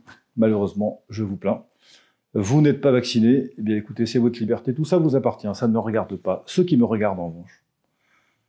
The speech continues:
c'est l'ensemble des conséquences politiques liées à la communication sur ce vaccin. Euh,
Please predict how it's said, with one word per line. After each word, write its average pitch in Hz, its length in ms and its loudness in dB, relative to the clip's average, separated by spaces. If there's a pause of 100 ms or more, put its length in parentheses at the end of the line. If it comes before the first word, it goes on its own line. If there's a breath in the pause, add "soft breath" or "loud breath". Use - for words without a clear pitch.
(300)
c'est - 180 0
l'ensemble 139 320 2
des 127 80 2
conséquences 117 400 -4
politiques 107 460 -2
liées 120 160 4
à 120 40 4
la 104 80 0
communication 92 560 -6
sur 87 180 -18
ce 87 60 -20
vaccin. 87 260 -16 (640 soft breath)
Euh, 90 440 -2